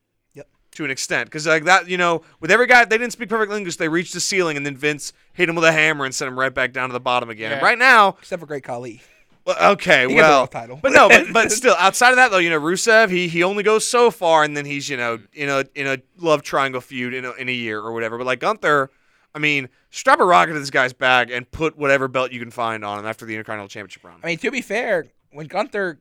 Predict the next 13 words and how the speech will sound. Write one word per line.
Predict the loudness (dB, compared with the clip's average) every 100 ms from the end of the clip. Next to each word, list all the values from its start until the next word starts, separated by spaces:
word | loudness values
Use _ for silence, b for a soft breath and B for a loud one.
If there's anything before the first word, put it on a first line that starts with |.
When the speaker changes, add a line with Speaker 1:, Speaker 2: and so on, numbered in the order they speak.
| _ _ _
Speaker 1:
did | -12 -10
a |
couple | -8 -10 -8 -10 -12 _
main | -16 -10
roster | -8 -8 -10
appearances, | -16 -14 -18 -18 -18 -18 -18 -20 _
Vince | -20 -18
made | -16 -16
him | -16
look | -16
like | -16 -16
an | -16
idiot | -16 -16 -20